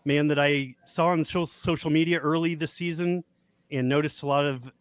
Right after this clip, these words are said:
similar traits to the things that I was doing when I got started, and I wanted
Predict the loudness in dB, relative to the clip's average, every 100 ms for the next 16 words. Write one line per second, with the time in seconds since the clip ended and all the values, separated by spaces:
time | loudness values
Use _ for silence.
0 | _ _ -4 0 2 0 2 2 2 -2
1 | -6 -4 -2 0 0 2 2 2 2 2
2 | 2 2 0 -2 -2 0 -2 -2 0 2
3 | 2 -2